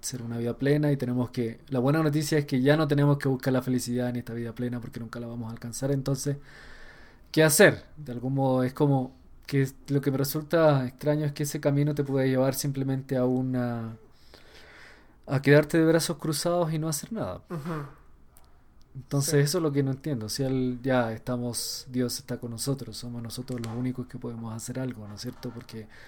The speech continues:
Speaker 1: Dios es humano y por tanto el humano también está ahí,
Speaker 2: Ujú.
Speaker 1: hecho Dios, pero,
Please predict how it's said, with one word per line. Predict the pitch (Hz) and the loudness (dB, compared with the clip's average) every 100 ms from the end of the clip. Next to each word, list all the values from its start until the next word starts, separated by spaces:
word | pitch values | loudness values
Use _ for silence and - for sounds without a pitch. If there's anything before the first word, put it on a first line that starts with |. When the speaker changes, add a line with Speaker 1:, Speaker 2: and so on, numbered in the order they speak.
| - - | -20 -6
Speaker 1:
Dios | 123 - | -4 -2
es | 120 123 | -4 -4
humano | 120 123 127 | -2 0 -2
y | |
por | 120 110 | -4 -10
tanto | 117 110 113 | -12 -10 -10
el | |
humano | 110 113 113 | -10 -10 -10
también | 110 110 113 | -12 -12 -10
está | 110 - 113 | -12 -10 -8
ahí, | 110 113 107 107 - - | -6 -6 -6 -10 -16 -10
Speaker 2:
Ujú. | 160 156 147 - - - - - | -8 -8 -10 -12 -20 -20 -20 -14
Speaker 1:
hecho | 127 123 | -10 -6
Dios, | 123 131 131 | -2 -2 -2
pero, | 139 120 117 113 | -4 -4 -4 -8